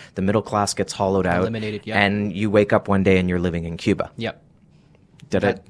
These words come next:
Speaker 1: is that about right?
Speaker 2: Yep.
Speaker 1: Right. So what's the, what's the vestige? Well, we know, wh-, how do you pre-, prevent that? What's the protection? Well, we know that,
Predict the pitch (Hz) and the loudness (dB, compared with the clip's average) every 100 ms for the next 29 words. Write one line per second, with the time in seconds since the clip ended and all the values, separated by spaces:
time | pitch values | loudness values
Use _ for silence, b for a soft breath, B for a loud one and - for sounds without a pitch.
0 | - 120 117 117 131 139 190 - 170 - | -10 0 4 8 10 10 8 4 -6 -8
1 | B B B 120 113 - - 131 127 - | B B B 2 2 2 6 8 8 4
2 | 113 131 - 131 107 120 - 117 104 101 | 2 2 4 2 2 0 -2 0 2 0
3 | - 85 117 120 143 143 131 - 127 127 | -2 -4 0 2 4 4 4 2 0 4
4 | 120 113 - 113 104 101 - 104 95 92 | 2 0 -6 -2 -2 -2 -4 -2 0 -2
5 | 80 - 90 - - - - 87 - 82 | -4 -2 -4 -4 -6 -6 -4 -4 -4 -8
6 | 87 101 107 107 101 98 | -4 -2 0 0 2 0